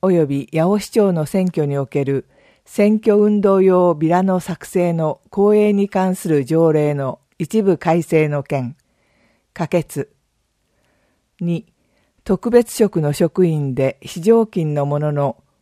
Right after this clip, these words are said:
報酬及び費用弁償に関する条例の一部改正の件、可決。三、八尾市手数料条例の一部改正の件、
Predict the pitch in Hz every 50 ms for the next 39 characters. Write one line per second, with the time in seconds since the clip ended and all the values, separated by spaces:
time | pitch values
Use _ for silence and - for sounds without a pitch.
0 | _ _ - - 202 208 220 - - - - 208 190 185 180 175 - - 190 190
1 | 175 160 135 135 135 135 - _ _ _ _ _ _ _ _ _ - 220 214 220
2 | 220 190 170 147 139 127 - - - 170 180 196 202 - - 196 185 190 196 185
3 | - - 180 185 196 208 - 202 175 165 143 127 147 143 143 139 139 139 135 139
4 | 135 135 135 131 - - _ - 170 - - 214 214 185 170 147 - - 170 165
5 | 170 156 - - 160 151 147 147 143 135 - - 143 131 123 110 - _ _ _
6 | _ _ _ _ _ _ _ _ _ _ _ _ - - 180 - - 175 151 -
7 | - - 135 - _ _ _ _ _ _ _ _ _ _ _ _ _ _ _ _
8 | _ _ _ _ _ _ - - 202 170 160 156 147 - 190 - _ _ _ _
9 | _ _ _ _ _ - 185 185 190 208 220 214 - - 175 151 147 - _ _
10 | - 190 175 - - 226 233 226 220 226 220 214 208 196 220 214 214 208 185 165
11 | 156 147 139 139 139 135 131 - _ - 170 - 220 226 208 190 - - 185 175
12 | 180 170 - - 170 160 160 156 151 143 - 160 147 135 120 110 -